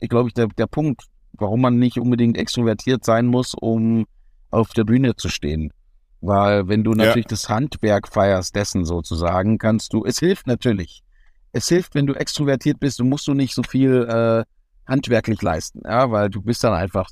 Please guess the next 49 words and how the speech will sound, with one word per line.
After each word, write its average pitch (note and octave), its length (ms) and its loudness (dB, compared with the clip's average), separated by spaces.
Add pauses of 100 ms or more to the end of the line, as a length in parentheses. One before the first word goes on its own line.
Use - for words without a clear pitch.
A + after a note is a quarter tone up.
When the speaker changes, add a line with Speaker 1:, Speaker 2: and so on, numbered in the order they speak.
Speaker 1:
bist A#2+ 200 -4
ja A#2 80 2
da, E2+ 220 0 (100)
bist A2 160 -6
ja B2 80 2
da G2 100 0
einfach F2+ 280 -4
dann F2+ 160 -2
da F2 220 2
und E2+ 160 -4
laut F2 280 0
und E2+ 200 -6
hier G#2 200 0
bin A2 140 0
ich G#2+ 180 2
und G2 120 0
jawohl A#2+ 400 4
und G#2+ 120 -2
hier A2 200 0
geht's G#2 200 -4
los, E2+ 280 -4
ne? A#2+ 100 2 (640)
Aber A2+ 220 2
Speaker 2:
Aber G#2+ 120 4
bist A#2 240 0
du B2 60 2
mehr G#2 240 2
Handwerker F3 440 -2
oder D#3 180 2
mehr C#3 160 -2
Künstler? E2+ 680 -4
Wie G2 100 0
Speaker 1:
Ja, A2 140 4
Speaker 2:
siehst C3+ 140 4
du - 20 4
Speaker 1:
eine C#3 100 0
Speaker 2:
dich? C3+ 80 2
Speaker 1:
Mischung, G#2 400 -2
eine G#2 120 -4
Mischung. A2 420 -2 (120)
Äh, G2 240 -4
ich G2+ 60 -8
glaub, A2 240 -2
eine G#2+ 100 2
Mischung, F#2+ 360 -2 (120)
so C2+ 280 -4
aus, - 320 -12
aus E2+ 140 -6
beidem. D#2 360 -2